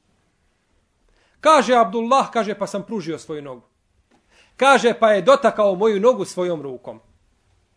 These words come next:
Kaže, "Tako mi Allaha, kao da nikada moja noga nije više slomljena bila." Iz tog momenta,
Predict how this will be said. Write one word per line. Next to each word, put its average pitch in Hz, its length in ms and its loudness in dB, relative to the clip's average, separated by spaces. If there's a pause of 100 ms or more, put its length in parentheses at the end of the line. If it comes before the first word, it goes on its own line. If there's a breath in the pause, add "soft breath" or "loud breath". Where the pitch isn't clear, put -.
(460)
Kaže, 269 420 6
"Tako 311 440 6
mi 269 140 2
Allaha, 262 640 6
kao 311 280 8
da 254 120 0
nikada 247 400 -2
moja 233 260 -4
noga 220 260 -4
nije 208 220 -6
više 185 240 -10
slomljena 147 380 -10
bila." 113 260 -18 (640)
Iz 285 260 -2
tog 262 220 6
momenta, 208 540 0